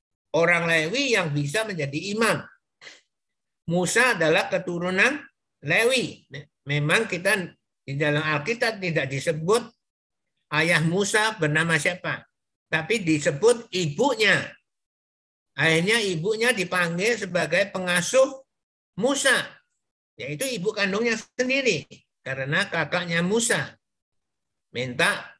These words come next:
Ratu Firaun, "Boleh ndak aku memanggil pengasuh bagi bayi?" Yang sangat menarik itu, Musa kan sangat menarik sekali.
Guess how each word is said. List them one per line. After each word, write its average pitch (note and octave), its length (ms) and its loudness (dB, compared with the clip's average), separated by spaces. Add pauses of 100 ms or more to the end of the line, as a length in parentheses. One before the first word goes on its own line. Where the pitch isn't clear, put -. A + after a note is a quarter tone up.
(600)
Ratu C#3 640 0 (120)
Firaun, D3 520 0 (720)
"Boleh A3 400 2
ndak C#3+ 200 0 (440)
aku C#3+ 240 -4
memanggil F3 720 2 (720)
pengasuh E3 600 2
bagi C#3+ 440 -2 (640)
bayi?" D3+ 560 0 (920)
Yang C3 240 -8
sangat G3+ 300 0
menarik E3+ 580 2
itu, E3+ 140 0
Musa D#3 340 0
kan G3+ 160 -2
sangat E3 240 -6
menarik D3+ 400 0
sekali. D3 320 -10